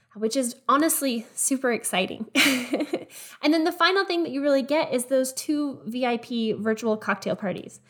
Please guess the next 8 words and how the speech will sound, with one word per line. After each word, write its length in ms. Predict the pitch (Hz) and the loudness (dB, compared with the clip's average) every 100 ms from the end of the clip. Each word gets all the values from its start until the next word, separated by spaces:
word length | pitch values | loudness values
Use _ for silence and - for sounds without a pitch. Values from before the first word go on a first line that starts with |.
| _ _ | _ _
So 220 | - 311 | 2 2
clearly 580 | 302 - 339 370 330 269 | 2 2 4 6 6 4
there's 400 | 226 240 247 254 | 4 6 6 4
a 80 | 254 | 2
lot 280 | 226 220 233 | 4 4 4
of 120 | 226 | 2
value 560 | 214 196 196 185 190 208 - | 0 2 4 2 0 -2 -4
there. 420 | 196 139 196 | 0 0 -2